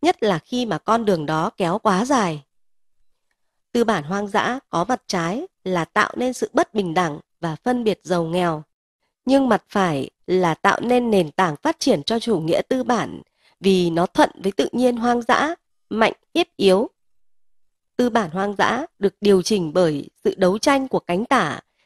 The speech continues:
sẽ biến thành một xã hội nhân văn mà vẫn duy trì được động lực phát triển khi tả và hữu cùng phát triển. Tư bản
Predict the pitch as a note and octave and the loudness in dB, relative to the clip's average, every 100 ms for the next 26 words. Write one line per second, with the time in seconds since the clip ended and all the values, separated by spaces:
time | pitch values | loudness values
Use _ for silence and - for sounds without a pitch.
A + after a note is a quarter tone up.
0 | - - C#4+ B3 G#3+ C4+ F3+ D#3 - - | 0 2 4 4 2 0 -2 -4 -4 -2
1 | C#4 D4 - A3+ A3 A#3 A#3 A3+ _ _ | 2 2 2 -4 2 2 2 -2 _ _
2 | - E3+ D3 E3 - B3 - F#3+ D3+ D#3 | -4 -4 -2 -6 0 0 0 -4 -4 -6
3 | F3+ F#3+ F3+ E3+ - C#4+ D4+ B3 G3 C3 | 0 0 2 -2 -2 -6 -2 0 0 -2
4 | - _ _ - B3 A#3 G3 C#3 - - | -12 _ _ -6 -4 -2 -2 -4 -10 -4
5 | E3+ D3+ A3 - F4+ - F3+ - G#3+ - | -2 4 4 4 -4 -4 -4 -2 -6 0
6 | A3+ D3 D3 _ _ _ _ _ _ _ | 0 0 -6 _ _ _ _ _ _ _
7 | _ _ _ _ _ _ - C4+ A3 G3 | _ _ _ _ _ _ 2 4 6 4